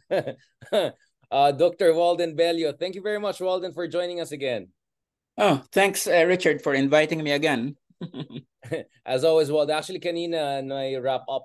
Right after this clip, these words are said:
Speaker 1: na ng, uh, aking yearly, alam mo naman, sa Spotify, podcast, and all. And apparently,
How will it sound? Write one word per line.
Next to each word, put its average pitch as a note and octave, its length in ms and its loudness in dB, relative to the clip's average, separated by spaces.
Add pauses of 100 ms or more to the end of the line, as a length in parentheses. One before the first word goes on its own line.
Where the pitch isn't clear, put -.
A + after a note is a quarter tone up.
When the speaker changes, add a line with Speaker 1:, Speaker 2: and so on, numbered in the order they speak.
Speaker 1:
na C3+ 160 -4
ng, B2+ 320 -6
uh, A#2+ 480 -2
aking A#2+ 320 -6
yearly, A#2+ 720 0
alam A#2+ 160 -2
mo B2+ 80 -2
naman, G#2+ 80 -4
sa G2+ 160 -10
Spotify, A2+ 800 0
podcast, A2 560 -4
and A2 80 -8
all. A2 160 -4
And A2+ 80 -6
apparently, D#3+ 560 -2